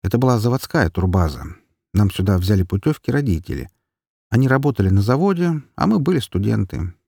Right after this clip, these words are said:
Андрей, правда, уже выпустился. Теперь он тоже работал. Правда, не на заводе, а в торговом центре. Он был менеджером по продажам.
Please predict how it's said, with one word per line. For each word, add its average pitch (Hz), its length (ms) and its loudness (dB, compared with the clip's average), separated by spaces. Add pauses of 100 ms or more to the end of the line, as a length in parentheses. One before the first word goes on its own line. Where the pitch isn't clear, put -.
(380)
Андрей, 92 280 2
правда, 82 300 0
уже 82 180 -2
выпустился. 95 640 -6 (300)
Теперь 87 240 -2
он 92 100 2
тоже 90 260 0
работал. - 480 -2 (280)
Правда, 120 380 0
не 117 140 2
на 113 120 2
заводе, 151 600 0
а - 60 -10
в - 60 -16
торговом 120 460 0
центре. - 440 -8 (480)
Он 123 240 2
был 123 280 0
менеджером 95 720 0
по - 120 -10
продажам. - 640 -8